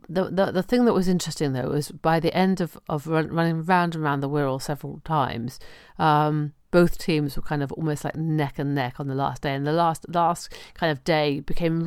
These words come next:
really, really frantic with, with us and everybody's, like, military precision being in the place at the right time to hand over.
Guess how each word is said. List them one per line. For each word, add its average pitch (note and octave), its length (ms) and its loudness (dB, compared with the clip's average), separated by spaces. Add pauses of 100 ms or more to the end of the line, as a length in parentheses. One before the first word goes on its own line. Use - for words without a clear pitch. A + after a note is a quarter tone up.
(140)
really, D#3+ 280 6
really C#3+ 140 0
frantic D3 580 0
with, - 160 -6 (300)
with D3+ 140 -2
us C#3+ 240 0
and - 260 0
everybody's, D#3 420 2
like, - 60 -2
military D#3+ 640 2
precision D3+ 580 2
being D3 320 4
in D#3+ 360 4
the D3 100 -4
place C#3 380 -4
at E3 220 0
the D#3 80 -4
right D#3 260 -6
time D#3 300 -2
to D3 80 -6
hand D3 280 -2
over. C#3+ 320 -4